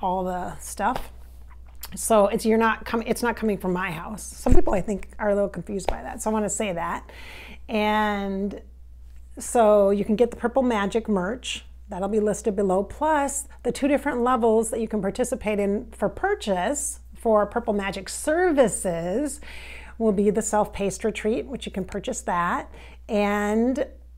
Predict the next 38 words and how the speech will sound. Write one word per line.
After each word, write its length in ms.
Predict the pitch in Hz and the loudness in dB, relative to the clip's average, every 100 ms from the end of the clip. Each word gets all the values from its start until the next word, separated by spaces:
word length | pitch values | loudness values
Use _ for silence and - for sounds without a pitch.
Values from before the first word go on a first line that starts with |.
| - - - - | -20 -20 -16 2
if 340 | 247 220 214 | 6 6 4
you 280 | 226 226 226 | 2 4 6
would 240 | 208 208 175 | 6 6 4
rather 500 | 185 180 196 247 233 | 2 2 2 2 2
just 180 | 208 | 0
do 120 | - 202 | 2 2
the 100 | 175 | 2
whole 200 | 202 202 | 0 0
shebang 460 | 220 196 240 277 | 0 0 0 0
package, 600 | 214 202 202 262 294 - | 0 0 0 -4 -6 -4
that 280 | 190 185 214 | 0 0 0
includes 500 | 208 196 220 196 - | -4 -2 0 0 0
the 280 | 202 185 180 | -2 -2 -2
live 340 | 185 180 190 | 0 0 0
stream 280 | - 214 190 | -2 0 2
weekend, 560 | 269 - 220 180 214 214 - - | 0 0 -4 -2 -6 -8 -16 -6
you 100 | 208 | -4
can 220 | 208 214 | -2 -2
purchase 400 | 208 202 185 175 - | -2 -6 -6 -10 -8
that. 580 | 175 320 330 254 247 214 | 0 2 2 0 -2 -4
That's 240 | 196 - | -6 -4
the 140 | 220 | -4
inner 280 | 214 202 175 | -4 -6 -8
circle, 600 | - - 233 240 - - 226 | -8 -4 -4 -4 -10 -10 -10
the 60 | |
purple 300 | - - 208 | -10 -10 -10
inner 180 | 196 180 | -10 -10
circle. 460 | - 226 - - - | -6 -6 -8 -16 -12
So 180 | - 185 | -8 -6
self-paced, 800 | 196 202 - 285 339 - - - | -4 -4 -2 0 0 -4 -12 -8
purple 240 | 202 220 | -4 -2
magic 320 | 233 240 269 | 0 -2 -2
retreat, 480 | 311 - 226 269 349 - - - | -4 -2 -2 -2 -6 -16 -18 -6
one 220 | 226 208 | -4 -2
level. 400 | 180 165 285 - - - - - - - - - - - | -4 -8 -10 -12 -16 -18 -18 -18 -18 -18 -18 -18 -16 2
Purple 300 | 220 220 247 | 2 4 2
inner 240 | 247 262 | 4 2
circle, 600 | - 208 196 208 294 - | 2 0 0 -2 -4 -10